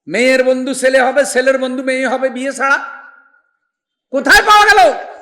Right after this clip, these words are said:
আপনারা বক্তৃতা করবেন, ভালো কথা, পড়ালেখা করুন, হায়া শরম লজ্জা নিজেদের মধ্যে সৃষ্টি করুন। শুধু ওয়াজের ময়দানে কাঁচা টাকা পাওয়া যাবে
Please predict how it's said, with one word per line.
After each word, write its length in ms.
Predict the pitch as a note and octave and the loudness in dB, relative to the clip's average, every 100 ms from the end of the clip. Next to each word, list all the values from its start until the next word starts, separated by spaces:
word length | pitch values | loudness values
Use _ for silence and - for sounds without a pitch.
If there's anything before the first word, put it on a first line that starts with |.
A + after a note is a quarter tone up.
| - _ _ _ _ _ _ _ _ _ _ _ _ _ _ _ _ _ _ _ _ _ _ _ _ _ - | -20 _ _ _ _ _ _ _ _ _ _ _ _ _ _ _ _ _ _ _ _ _ _ _ _ _ -6
আপনারা 340 | F#3 C4 C#4+ D4 | -6 -4 -4 -2
বক্তৃতা 460 | C#4 - D4+ D#4 | -4 -6 -6 -2
করবেন, 280 | D4+ D#4+ D#4+ | 0 0 -2
ভালো 180 | C#4+ D#4 | -2 0
কথা, 260 | D#4 D#4 C4 - - - - _ _ _ _ _ _ _ _ _ _ _ _ G#3+ | 0 0 -2 -4 -12 -20 -20 _ _ _ _ _ _ _ _ _ _ _ _ -4
পড়ালেখা 420 | C#4+ E4+ D#4 E4 | 0 2 2 0
করুন, 300 | E4+ E4+ C#4 - - - _ _ _ _ _ _ _ _ _ _ _ | 0 0 -2 -8 -20 -20 _ _ _ _ _ _ _ _ _ _ _
হায়া 280 | - D4+ F4 | -2 2 2
শরম 300 | - E4+ E4+ | 2 0 2
লজ্জা 340 | E4 D#4+ C4 E4 | 0 0 2 0
নিজেদের 380 | D#4+ D#4+ E4+ E4+ | 0 -4 -4 -4
মধ্যে 240 | E4 E4 | -4 -6
সৃষ্টি 380 | - D#4+ - F#4+ | -4 -6 -4 -2
করুন। 280 | F#4 E4+ A#3+ - - - _ _ _ _ _ _ _ _ _ _ - | 0 0 0 -6 -20 -20 _ _ _ _ _ _ _ _ _ _ -10
শুধু 220 | D4 D#4+ | -6 -4
ওয়াজের 380 | E4 D#4+ D#4+ D#4+ | -2 -2 0 -2
ময়দানে 380 | D#4 D#4 D#4 D#4 | -2 -2 -2 -4
কাঁচা 340 | D#4 D4+ C#4+ | -4 -6 -4
টাকা 280 | D#4 E4 F4+ | -6 -2 0
পাওয়া 240 | F#4 F#4 F#4 | 0 2 2
যাবে 260 | F#4 F4+ | 2 2